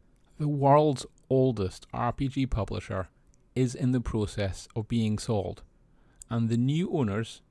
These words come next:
who remain mysterious and unknown, will take some of the old products off the electronic shop shelves at Drive-Thru R P G. I'm talking about Flying Buffalo, who publishes Tunnels and Trolls.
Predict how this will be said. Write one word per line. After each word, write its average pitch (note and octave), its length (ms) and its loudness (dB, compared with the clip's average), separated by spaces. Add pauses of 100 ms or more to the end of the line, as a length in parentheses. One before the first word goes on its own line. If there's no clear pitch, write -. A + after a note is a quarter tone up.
(260)
who B2 200 2
remain A#2 480 2
mysterious D3+ 800 -2 (100)
and E3 220 0
unknown, G2+ 540 0 (440)
will A#2+ 120 -2
take - 280 -4
some C#3 160 -4
of B2+ 80 0
the A#2+ 220 -2
old C3 320 0
products - 640 -8 (200)
off - 300 0
the A#2+ 140 -6
electronic A#2+ 580 -4 (160)
shop - 320 -2
shelves G2+ 560 -8 (180)
at G#2+ 220 -2
Drive-Thru G#2 500 -4
R F#2+ 140 -2
P G2+ 220 -4
G. G#2 300 -6 (680)
I'm D3 140 0
talking G3 400 0
about E3+ 300 -2 (100)
Flying A#2+ 400 0
Buffalo, - 480 -2 (520)
who C3+ 120 -2
publishes - 640 -2
Tunnels G#2 320 -6
and G#2 100 -8
Trolls. - 600 -12